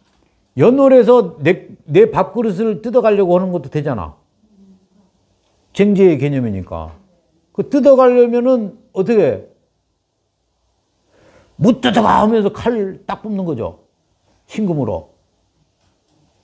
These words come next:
그런 디테일한 것도 보시고, 어, 기본적으로 이런 운동성은 이건 뭐라고 그래요? 격각이라 그러잖아.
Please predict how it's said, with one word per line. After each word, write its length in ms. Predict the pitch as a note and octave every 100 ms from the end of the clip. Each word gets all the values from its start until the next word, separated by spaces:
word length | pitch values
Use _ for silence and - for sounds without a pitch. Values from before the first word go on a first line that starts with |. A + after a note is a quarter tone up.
| _ _ _
그런 340 | C#4+ E4 D#4
디테일한 500 | C4 F#3+ C4 A#3 G#3+
것도 280 | F#3 D3 C#3+
보시고, 840 | C3 C3 C#3 C3 G#3+ C4 A3 - _ _ _ _ _
어, 500 | G#2+ A2+ A2 G#2+ G2+ - - - - _ -
기본적으로 1120 | - E3 B3+ D4 C#4+ C4+ B3+ B3 B3 B3 A#3
이런 280 | G3 A#3 A3
운동성은 880 | D#3+ G3+ A3+ G#3 A3 G#3+ A#3+ A3+ F3+
이건 340 | F3+ G#3+ D#3
뭐라고 300 | C#3+ E3 D#3+
그래요? 440 | D3 C#3 G3 F#3 -
격각이라 680 | A#2+ C3 - F3+ G#3 G#3+ F3+
그러잖아. 420 | C#3+ B2+ G#2